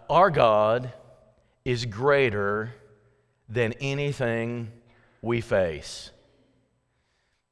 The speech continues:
We know that from the story of David and Goliath.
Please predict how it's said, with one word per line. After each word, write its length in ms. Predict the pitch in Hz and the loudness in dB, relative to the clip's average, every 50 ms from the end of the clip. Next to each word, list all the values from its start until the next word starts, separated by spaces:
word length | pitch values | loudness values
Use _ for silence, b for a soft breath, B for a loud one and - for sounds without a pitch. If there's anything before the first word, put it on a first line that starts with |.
| _ - | _ -4
We 160 | 156 180 208 220 | 0 0 2 2
know 300 | 233 269 285 311 311 285 | 2 4 4 2 2 2
that 360 | 190 180 151 143 139 151 - - | 2 4 4 4 4 4 2 0
from 160 | 165 160 147 | -4 -2 -2
the 80 | 139 | -2
story 480 | - - - 185 180 170 160 156 143 135 | -4 -2 0 2 4 4 4 4 4 2
of 100 | 131 120 | 2 4
David 300 | 131 131 131 131 120 123 | 4 4 4 4 2 2
and 100 | 123 120 | 0 0
Goliath. 720 | 110 113 110 101 101 95 90 85 87 82 - - - | 0 0 0 2 2 2 0 -2 -4 -8 -10 -14 -20